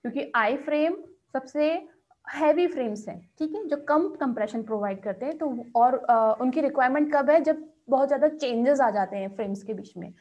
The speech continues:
तब उनको बार बार place करने की जरूरत पड़ती है। आपने देखा होगा ना कि जब हम travel करते हैं, तो travel करते हुए आपको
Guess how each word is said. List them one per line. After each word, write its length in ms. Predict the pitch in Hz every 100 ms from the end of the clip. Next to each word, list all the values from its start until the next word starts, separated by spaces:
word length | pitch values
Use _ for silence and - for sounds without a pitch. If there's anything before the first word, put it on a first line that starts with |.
| _ _ -
तब 180 | 349 330
उनको 280 | 302 294 294
बार 180 | 247
बार 160 | 214 233
place 280 | 233 220 214
करने 260 | 220 208
की 120 | 208 240
जरूरत 380 | 214 202 202 208
पड़ती 280 | 185 -
है। 200 | 196 190 - _ _ _ _ _ _ _ _ _ _ _ _ _ 240
आपने 220 | 226 240
देखा 280 | 233 220 254
होगा 220 | 220 214
ना 140 | 254 427 - - -
कि 100 | -
जब 200 | 226 240
हम 120 | 254 262
travel 340 | 247 214 254
करते 300 | 277 240 -
हैं, 260 | 202 202 - - - -
तो 60 |
travel 400 | 269 254 240 320
करते 320 | 320 277 285 277
हुए 320 | 269 269 311 311 -
आपको 340 | 226 226 -